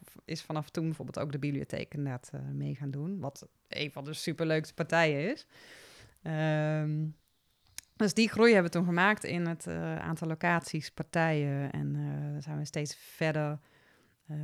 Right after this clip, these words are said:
gaan denken met, "Oh, hoe kunnen we dan een te gekke opening organiseren?" Want, hè, naast dat wij,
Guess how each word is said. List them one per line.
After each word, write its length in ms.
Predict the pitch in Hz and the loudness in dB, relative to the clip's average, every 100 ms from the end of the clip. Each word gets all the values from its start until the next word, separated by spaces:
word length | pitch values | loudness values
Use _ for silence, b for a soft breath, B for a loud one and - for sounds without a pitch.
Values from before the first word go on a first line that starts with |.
| 151 | -6
gaan 220 | 147 151 147 | -4 -2 -2
denken 340 | 147 143 - | -2 -2 -4
met, 160 | 160 - | -10 -10
"Oh, 140 | - | -10
hoe 180 | 151 175 | -8 -8
kunnen 200 | - 175 | -6 -4
we 60 | 165 | -4
dan 100 | 160 | -4
een 60 | 160 | -4
te 100 | - | -6
gekke 240 | 160 - - | -8 -8 -2
opening 640 | 196 180 180 165 165 160 | 0 2 2 2 2 0
organiseren?" 480 | - 151 160 147 160 | -4 -4 -4 -2 -2
Want, 220 | 156 156 - b b b b | -2 -4 -8 b b b b
hè, 120 | 170 | 0
naast 320 | 165 165 165 | 4 4 2
dat 180 | 160 - | -2 -2
wij, 440 | 147 147 147 143 | -2 0 0 -4